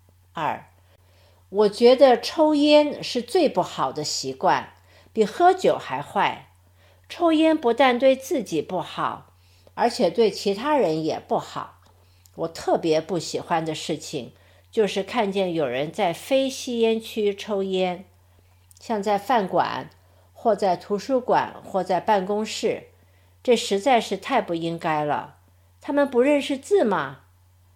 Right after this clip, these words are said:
你如果一定得抽烟，一定要先看清楚，这里是吸烟区还是非吸烟区。如果是非吸烟区，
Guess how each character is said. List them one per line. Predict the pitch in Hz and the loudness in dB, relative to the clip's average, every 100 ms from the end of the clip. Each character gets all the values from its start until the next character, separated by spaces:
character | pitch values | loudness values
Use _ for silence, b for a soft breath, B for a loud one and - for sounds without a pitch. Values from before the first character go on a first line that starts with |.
| - | -4
你 | 208 | 0
如 | 233 302 | 2 4
果 | 247 | 4
一 | 202 | 4
定 | 226 339 311 | 0 0 2
得 | 190 | 0
抽 | 131 - 196 | 0 -4 -2
烟， | 190 185 180 190 b b b b - | 0 0 0 -4 b b b b -8
一 | 233 | -2
定 | 330 320 | 0 2
要 | 285 208 | 4 2
先 | 180 262 | 2 -2
看 | 254 269 208 | 0 -4 -4
清 | - 254 | -4 -4
楚， | 254 - 143 - b b b b | -4 -4 -6 -6 b b b b
这 | - 294 | 4 6
里 | 190 | 6
是 | 165 208 | 2 -4
吸 | 190 - 285 | -4 -4 -2
烟 | 277 269 269 | 2 2 0
区 | - 269 254 247 226 - | -6 -2 -2 -2 -8 -18
还 | - 185 | -6 -4
是 | 196 220 | -2 -4
非 | 190 - 262 262 | -4 0 0 0
吸 | - 233 208 | -6 -4 -2
烟 | 202 202 | -2 -4
区。 | - - 202 196 - - _ _ _ _ _ _ _ _ _ - | -8 -2 0 0 -4 -20 _ _ _ _ _ _ _ _ _ -2
如 | 262 | 4
果 | 277 214 | 6 6
是 | 247 | 2
非 | 226 320 311 | -2 2 2
吸 | 311 - 247 | 2 -2 2
烟 | 240 233 | 2 2
区， | 233 - 226 214 214 | -2 -4 0 0 -2